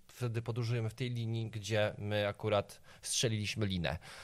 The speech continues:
Więc zobaczcie sobie graficznie, jeżeli macie Oculusa Questa dwójkę,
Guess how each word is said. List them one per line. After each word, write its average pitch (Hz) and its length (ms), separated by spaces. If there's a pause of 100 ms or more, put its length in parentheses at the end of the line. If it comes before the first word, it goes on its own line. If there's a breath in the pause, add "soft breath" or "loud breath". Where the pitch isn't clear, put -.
(220 loud breath)
Więc 113 280
zobaczcie 135 400
sobie 123 240
graficznie, 123 400
jeżeli 120 220
macie 123 280
Oculusa 113 420
Questa 120 400
dwójkę, 117 560